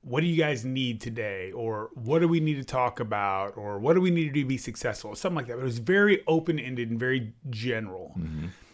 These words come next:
Speaker 1: And one of the people they were working with on this game is really, uh,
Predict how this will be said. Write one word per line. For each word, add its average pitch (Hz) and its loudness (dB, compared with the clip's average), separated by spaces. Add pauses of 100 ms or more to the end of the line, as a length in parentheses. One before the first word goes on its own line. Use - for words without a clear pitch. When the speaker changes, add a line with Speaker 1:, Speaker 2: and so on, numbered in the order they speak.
(280)
Speaker 1:
And 131 -2
one 170 6
of 214 4
the 220 2
people 160 0
they 143 2
were 127 0
working 175 0
with 127 -2
on 123 -4
this 110 -6
game 131 -2
is 117 -10 (280)
really, 147 2 (800)
uh, - -10